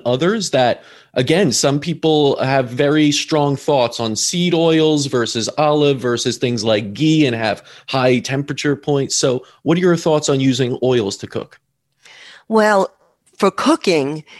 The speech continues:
Speaker 2: you need an oil that's going to be able to tolerate heat.
Speaker 1: Mm-hmm.
Speaker 2: I have found grapeseed oil, and I've found, um, um, ghee. You can
Speaker 1: Mm-hmm.
Speaker 2: use ghee and sesame oil.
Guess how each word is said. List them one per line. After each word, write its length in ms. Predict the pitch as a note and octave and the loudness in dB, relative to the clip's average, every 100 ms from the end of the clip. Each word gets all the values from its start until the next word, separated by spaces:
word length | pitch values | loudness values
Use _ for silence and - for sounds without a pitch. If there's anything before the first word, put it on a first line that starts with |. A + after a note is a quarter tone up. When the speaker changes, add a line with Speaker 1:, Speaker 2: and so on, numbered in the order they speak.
| - | 0
Speaker 2:
you 140 | G3 | 2
need 220 | F#3+ G#3 | 2 2
an 200 | G3+ E3+ F#2+ - | 2 0 -2 0
oil 340 | F3 F3 E3 | 2 4 2
that's 240 | D3+ D3 - | 2 -2 -2
going 240 | D#3 D#3+ | -2 -2
to 80 | C#3+ | -4
be 120 | C3 | -2
able 160 | D3+ - | -4 -4
to 140 | - | -8
tolerate 640 | B2+ - D#3+ D3 C#3+ C3 C3 | -6 -4 0 0 0 -2 -6
heat. 460 | D3+ C#3 - - - - | -6 -6 -6 -16 -14 -4
Speaker 1:
Mm-hmm. 300 | B2 C3 F3 - | 0 0 -2 0
Speaker 2:
I 120 | E3 | 0
have 100 | D#3 | 0
found 340 | F3 D#3 C#3+ | 0 0 0
grapeseed 500 | D#3 D#3+ - - G#3+ | 0 0 -2 -2 0
oil, 580 | F#3+ D#3+ D3+ D3+ D3+ D#3+ _ - - - _ | 2 2 2 2 0 -4 _ -20 -20 -20 _
and 160 | D#3+ D3+ | -2 0
I've 200 | D3+ D3 | 0 -2
found, 580 | - D#3 D3 D3 C#3+ - - | -2 0 0 0 -2 -4 -4
um, 440 | D3 C#3+ B2 D3 _ _ - - - - - _ - - | -2 -4 -6 -14 _ _ -20 -20 -20 -20 -20 _ -14 -8
um, 360 | C3 D3 C#3 - G3 | -6 -6 -6 -8 -8
ghee. 540 | E3 G3+ F3+ F3 A3+ - | 0 2 2 2 -2 -4
You 120 | - F#3 | -2 0
can 140 | F#3 | 2
Speaker 1:
Mm-hmm. 60 | F3 | 2
Speaker 2:
use 220 | D#3+ D#3+ | 2 0
ghee 440 | - D#3 D3+ E3 F3+ - | -2 0 0 0 -2 -2
and 120 | G#3+ | -2
sesame 500 | - A3 - E3 D3 | 0 0 0 -2 -2
oil. 300 | B2+ A#2 B2 | -2 -6 -12